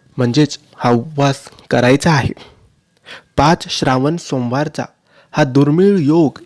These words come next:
एकाहत्तर वर्षानंतर जुळून आला आहे. म्हणून दोन सप्टेंबरला येणारा श्रावणी सोमवार विधिविधानपूर्वक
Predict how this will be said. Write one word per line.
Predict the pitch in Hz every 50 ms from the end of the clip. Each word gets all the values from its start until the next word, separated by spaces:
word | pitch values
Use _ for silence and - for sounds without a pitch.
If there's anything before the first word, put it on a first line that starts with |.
| - - -
एकाहत्तर | 131 - - _ - 143 139 - _ - - 185
वर्षानंतर | 180 147 143 139 - - 147 131 131 127 120 - 156 156
जुळून | 131 123 117 123 135 135
आला | 120 117 120 127
आहे. | 123 117 107 - - _ _ _ _ _ _ _ _ _ _ - - - _ _ -
म्हणून | 117 117 123 131 120 107 - _ _ _ - - - -
दोन | 117 123 131 147 156
सप्टेंबरला | 160 - - - - - 127 123 120 120 120 139 151 170 175 165 - - - -
येणारा | 139 120 127 120 120 120 120 127 120 123
श्रावणी | 127 - - - 123 120 120 120 123 139 151 151
सोमवार | - - - 139 127 123 131 139 123 - - - _ _ _ _ _ _ _ -
विधिविधानपूर्वक | 160 117 123 120 120 123 117 123 113 117 135 160 165 160 160 139 127 117 120 113